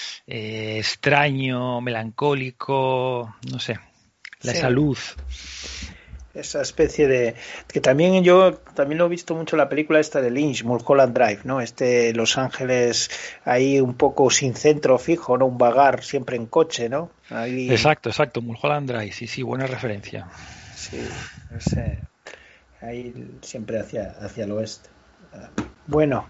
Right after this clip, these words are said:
Speaker 2: pues nada, vamos a cerrar ya la selección musical con,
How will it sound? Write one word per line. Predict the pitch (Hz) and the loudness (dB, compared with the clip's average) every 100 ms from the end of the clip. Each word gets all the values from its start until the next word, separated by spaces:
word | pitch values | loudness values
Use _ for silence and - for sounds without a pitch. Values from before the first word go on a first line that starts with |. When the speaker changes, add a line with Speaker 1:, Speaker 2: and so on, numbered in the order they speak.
| - | -2
Speaker 2:
pues | 127 120 120 120 120 120 113 113 | 4 6 6 6 6 4 2 2
nada, | 127 185 175 | 2 6 6
vamos | 135 147 170 175 165 - | 6 4 4 6 4 0
a | |
cerrar | 127 135 131 156 165 139 | 0 0 4 6 6 4
ya | 147 170 170 | 4 4 2
la | 135 120 | 0 -6
selección | - 123 - 139 | -6 -10 -8 -8
musical | 147 143 135 147 156 160 | -6 -8 -4 2 2 2
con, | - 117 104 | -2 -2 -4